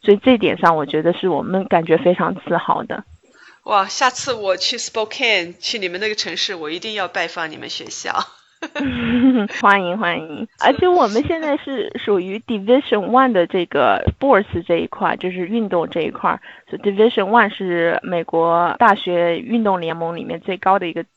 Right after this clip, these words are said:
Speaker 1: 等级，所以我们篮球啊，还有棒球一些运动项目也非常棒。去年的话，我们篮球有拿到全美第二名，就是男子篮篮大学联赛的第二名。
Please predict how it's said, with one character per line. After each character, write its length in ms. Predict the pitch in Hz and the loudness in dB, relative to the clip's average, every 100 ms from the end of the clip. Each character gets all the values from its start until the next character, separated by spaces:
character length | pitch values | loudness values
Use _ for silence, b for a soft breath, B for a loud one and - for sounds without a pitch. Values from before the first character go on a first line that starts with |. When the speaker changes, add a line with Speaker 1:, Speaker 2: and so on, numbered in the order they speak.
| _ _ - | _ _ -2
Speaker 1:
等 220 | 151 139 - | -2 -4 -10
级， 240 | 139 - - B B | -10 -10 -12 B B
所 140 | - 214 | -2 -2
以 20 | |
我 60 | |
们 220 | 180 180 175 | -2 -2 0
篮 240 | 170 196 | 0 -2
球 240 | - 165 | -4 -2
啊， 220 | 180 170 180 | 2 2 4
还 100 | 180 | 2
有 100 | 165 | 2
棒 300 | - 214 196 | 2 2 2
球 260 | - 165 | -2 -2
一 40 | 190 | 0
些 220 | 190 202 B B - | -2 -4 B B 0
运 160 | 262 | 2
动 160 | 226 190 | 4 4
项 180 | 196 196 | 2 0
目 140 | 180 | 0
也 100 | 170 | -4
非 200 | - 196 | 0 -2
常 260 | - 175 - | 0 -6 0
棒。 280 | 175 165 - B B B - | 2 2 -4 B B B -8
去 180 | - 247 | 0 4
年 180 | 185 | 4
的 100 | 175 | 4
话， 160 | 214 190 | 4 4
我 120 | 160 | 4
们 400 | 170 175 180 147 - | 0 -4 -6 -10 -2
篮 220 | 180 196 | 0 0
球 180 | 233 214 | 0 -2
有 260 | 165 147 127 | 0 -2 -4
拿 220 | 175 165 | -2 2
到 140 | 190 | 2
全 320 | 190 - 185 180 | 2 -4 -8 -4
美 220 | 202 151 | -4 -6
第 200 | - 180 | -4 -2
二 220 | 185 165 | 0 -2
名， 280 | 151 120 - | -6 -10 -12
就 160 | - 165 | -10 -10
是 60 | |
男 260 | 160 151 175 | -6 -6 -6
子 120 | - | -8
篮 260 | 156 151 165 | -6 -6 -6
篮 160 | 151 - | -8 -2
大 160 | 202 175 | 0 0
学 400 | - 147 143 160 | -2 -4 -4 -4
联 220 | 165 143 - | -6 -8 -2
赛 160 | 170 151 | -2 -2
的 100 | - | -6
第 160 | 160 | -6
二 220 | 165 165 | -4 -4
名。 280 | 156 - - | -4 -8 -10